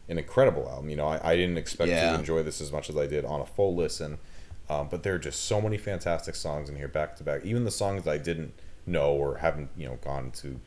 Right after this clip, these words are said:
Speaker 1: go classic canon are, are still phenomenal. Uh,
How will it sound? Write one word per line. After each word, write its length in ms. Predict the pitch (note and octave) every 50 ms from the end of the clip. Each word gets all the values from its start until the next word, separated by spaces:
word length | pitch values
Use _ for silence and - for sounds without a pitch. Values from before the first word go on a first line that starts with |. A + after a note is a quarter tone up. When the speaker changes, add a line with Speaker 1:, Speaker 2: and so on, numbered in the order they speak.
| - -
Speaker 1:
go 80 | - D2
classic 440 | - - - C2+ C2+ - - A#1 -
canon 400 | - D2 C#2 C2+ C2+ B1+ C2 C2+ - - - - - - - - - -
are, 460 | C#2 C2+ C2 C2 B1 B1+ C2 B1+ - - - - - -
are 140 | - D#2 C2
still 280 | - - - - D2 C#2
phenomenal. 600 | - - C2+ A#1 A1 G#1+ G#1 G#1+ A#1 B1+ B1+ - - - -
Uh, 260 | C#2 C2+ B1+ B1+ C2